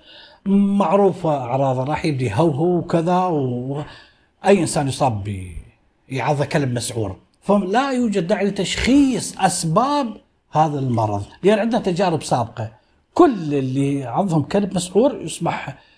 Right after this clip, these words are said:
إيه، هاي حالاتهم، إذن هذا الدواء جاهز، أخذ دواك وروح. بما أنه الأعراض ظهرت وإحنا نعرف شنو الأعراض.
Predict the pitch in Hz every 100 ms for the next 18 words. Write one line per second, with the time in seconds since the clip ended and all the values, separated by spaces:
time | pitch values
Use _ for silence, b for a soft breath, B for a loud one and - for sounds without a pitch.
0 | b - 131 127 127 135 - 147 139 135
1 | 135 - 214 254 196 196 175 180 165 139
2 | 160 147 117 - 104 101 - - 185 156
3 | 127 123 175 - - 82 - - B B
4 | B B B B B _ _ _ _ _
5 | _ _ _ _ _ - 143 151 135 139
6 | 131 120 113 139 156 151 127 147 151 180
7 | 151 - 139 131 123 - 123 107 98 98